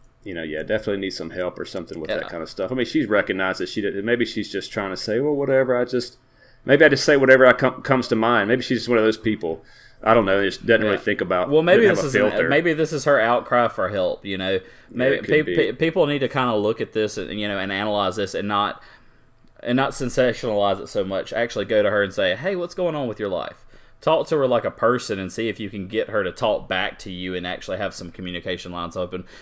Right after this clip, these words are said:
Speaker 2: The people that close themselves off like that, you end up looking at suicide and all kind of other crazy things that can happen.
Speaker 1: When Tetris
Speaker 2: So
Speaker 1: doesn't fill that void.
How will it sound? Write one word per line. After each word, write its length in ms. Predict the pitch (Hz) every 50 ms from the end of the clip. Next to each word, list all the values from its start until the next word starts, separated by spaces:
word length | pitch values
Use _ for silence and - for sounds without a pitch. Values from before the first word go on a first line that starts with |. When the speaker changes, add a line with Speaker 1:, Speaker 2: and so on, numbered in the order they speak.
| - - -
Speaker 2:
The 80 | 151
people 260 | 151 180 175 160 180 151
that 140 | 135 - -
close 220 | - 117 117 113
themselves 360 | 107 92 - - 107 98 - 107
off 220 | 101 101 95 -
like 200 | 98 92 90 -
that, 180 | 98 92 87 87
you 140 | 98 101 104
end 100 | 101 95
up 80 | -
looking 320 | 95 98 92 - 104 92 87
at 180 | 87 - -
suicide 640 | - - 104 104 95 - - 101 95 92 92 92 90
and 80 | 90 92
all 160 | 92 92 90
kind 180 | - 95 92 90
of 80 | -
other 220 | 95 95 87 87 85
crazy 380 | - - 95 87 90 90 90 85
things 260 | - 92 85 87 87
that 120 | 87 - -
can 100 | - 82
happen. 420 | - 87 78 87 - - 60 - -
Speaker 1:
When 180 | - 98 95 95
Tetris 220 | - - 110 104
Speaker 2:
So 300 | - - 101 - - 113
Speaker 1:
doesn't 160 | 101 92 92 -
fill 240 | - 107 101 98 92
that 300 | 92 90 - - - -
void. 520 | - 110 104 101 101 95 90 85 82 -